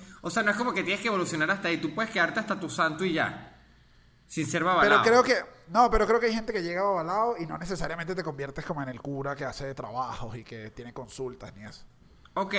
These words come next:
Speaker 1: ok, ve, es complejo, es complejo.
Speaker 2: Sí, sí, por eso digo, y por eso lo, lo dijimos al principio, no, es, es simplemente, no, la era de huevonadas lo que estamos haciendo acá.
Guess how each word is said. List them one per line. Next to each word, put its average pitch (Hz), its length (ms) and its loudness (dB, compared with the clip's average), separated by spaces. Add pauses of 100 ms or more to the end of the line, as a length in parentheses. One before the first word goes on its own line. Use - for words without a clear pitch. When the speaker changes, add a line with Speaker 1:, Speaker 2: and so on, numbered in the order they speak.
(200)
Speaker 1:
ok, 123 180 -2
ve, 165 240 0
es 160 80 -4
complejo, 214 540 0
es 101 60 -8
complejo. 160 460 -2 (460)
Speaker 2:
Sí, 226 280 2
sí, 220 120 0
por 175 160 0
eso 226 160 4
digo, 214 280 -2
y 139 40 -6
por 139 140 0
eso 151 180 0
lo, 220 220 0
lo 151 280 -4
dijimos 143 360 -4
al 214 80 0
principio, 135 480 -8
no, 123 240 -18
es, 120 220 -10 (160)
es 117 120 -4
simplemente, 175 720 -4 (920)
no, 139 100 -6
la 160 180 -6
era 151 120 -4
de 226 60 -6
huevonadas 135 400 -4
lo 175 60 -4
que 147 60 -8
estamos 139 260 -10
haciendo 139 260 -10
acá. 120 160 -12